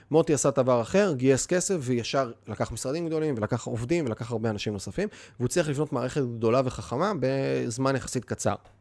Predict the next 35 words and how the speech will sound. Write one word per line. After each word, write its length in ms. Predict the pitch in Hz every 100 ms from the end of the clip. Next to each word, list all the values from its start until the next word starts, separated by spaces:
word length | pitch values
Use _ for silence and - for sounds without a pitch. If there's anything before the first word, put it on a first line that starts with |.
| -
בסדר? 200 | 123 147 156 - - - -
ובתוך 600 | 117 107 120 113 - 208
התהליך 340 | 202 151 156 175
הזה 120 | 156
שהוא 140 | 180
עשה, 140 | 170 233
אני 100 | 175
באתי 200 | 175 170
ופניתי 360 | 156 156 160 156
אליו 140 | 139
ואמרתי 240 | 135 135
לו, 100 | 131 131 - _ -
"היי, 120 | 151
אחי, 180 | 151 147 - _ -
אני 100 | 110
עולה-, 220 | 104 127
רוצה 240 | 123 123 143
לפתוח 260 | 135 135
אייג'נסי. 360 | 127 127 113 104 - - - -
אני 180 | 117 120
נורא, 240 | 120 131
נורא, 220 | 156 143 143
נורא 200 | 127 127
אשמח 300 | - 127 117
לקנות 320 | 135 165 -
שעתיים, 640 | - 101 - 131 127 113
שעה, 380 | - 113 117 113
שלוש 360 | - 113 120 -
שעות 200 | 120 117
ייעוץ 180 | 131
שלך 240 | - 131 143 127
בכמה 540 | 113 110 - 123 120
שתתמחר 580 | - 117 107 101 175 214
את 60 |
זה, 120 | 220